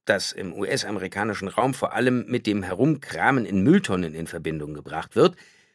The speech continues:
flüchtet sich dagegen in die längst mögliche Bewusstlosigkeit. Das war in dem Jahr dann auch der Gewinnervortrag, sodass Professor Hurd die begehrte B-A-H-Fest-Trophäe gewann.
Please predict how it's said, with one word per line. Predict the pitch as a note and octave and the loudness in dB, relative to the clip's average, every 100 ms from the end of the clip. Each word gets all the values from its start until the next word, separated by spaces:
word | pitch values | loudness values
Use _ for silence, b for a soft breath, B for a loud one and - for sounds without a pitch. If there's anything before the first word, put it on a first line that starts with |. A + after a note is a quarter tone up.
| b | b
flüchtet | - G#3 G#3 G#3 | 4 6 6 2
sich | G3 F3+ | -2 0
dagegen | F#3 D#3 E3+ F#3+ - | 0 2 0 0 -2
in | C#3+ | 0
die | C3+ | 2
längst | B2 E3+ F#3+ - B2+ | 4 4 2 -2 2
mögliche | C#3 D3+ C#3 A#2+ A2+ | 2 2 0 -2 -2
Bewusstlosigkeit. | A#2 G#2+ G2+ - F#2 F2 E2+ - E2+ F2 - _ _ _ _ _ _ - | -2 -2 -2 -4 -8 -6 -8 -6 -6 -6 -14 _ _ _ _ _ _ 4
Das | C3+ | 6
war | D#3+ F#3 | 8 6
in | F#3+ | 6
dem | D#3 | 2
Jahr | B2+ A2+ D3 | 4 4 4
dann | C3 B2+ | 2 0
auch | C3 B2+ | -2 -4
der | B2+ | -4
Gewinnervortrag, | B2+ G#2+ C3 F#2 - E2 - - - | -2 2 4 2 -2 -6 -8 -12 -10
sodass | - D3 E3+ | 0 4 4
Professor | - A#2+ C3 C#3 A2 F#2 | 2 -2 0 2 2 6
Hurd | A#2+ F3 - - - | 6 6 2 -10 -6
die | |
begehrte | A2+ G#2+ B2 D3 C#3 B2+ - | -6 0 2 4 4 4 2
B-A-H-Fest-Trophäe | A2+ - A2 A2 F#2 G#2+ A2+ - G2+ - - - F2 - E2+ D#2+ | 0 4 6 4 6 4 4 2 0 -2 -14 -8 -8 -6 -4 -4
gewann. | D#2 D2+ C2 C2 | -4 -8 -10 -14